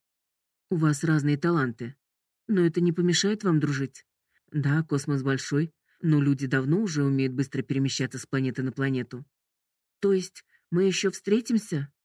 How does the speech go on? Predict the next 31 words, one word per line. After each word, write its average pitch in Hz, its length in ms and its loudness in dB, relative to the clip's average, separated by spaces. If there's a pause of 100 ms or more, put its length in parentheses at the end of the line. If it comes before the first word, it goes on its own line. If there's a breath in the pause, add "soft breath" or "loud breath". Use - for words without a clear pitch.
(480)
робко 175 420 -2
улыбнувшись, 160 720 -4 (240 soft breath)
поинтересовался 151 880 -2
Андрей. 143 360 -2 (800)
«Конечно, 143 580 0 (360)
если 165 360 2
у - 20 6
вас 143 180 2
будет 139 220 -4
такое 143 300 2
желание». 127 520 -2 (460)
Дальше 202 340 0
мы 175 120 0
поднялись 160 460 2
по 165 100 -2
лестнице 143 520 0
на 139 80 2
седьмой 139 380 -2
этаж. 202 400 -4 (420)
Лифт, 156 380 -2
к - 80 -18
сожалению, 151 500 2
не 151 100 2
работал, 147 480 -2 (420 soft breath)
и 226 100 2
оказались 190 540 -2
в 151 160 -4
узком 220 320 -4
тёмном 165 340 0
коридоре 147 420 0
квартиры. 143 640 -6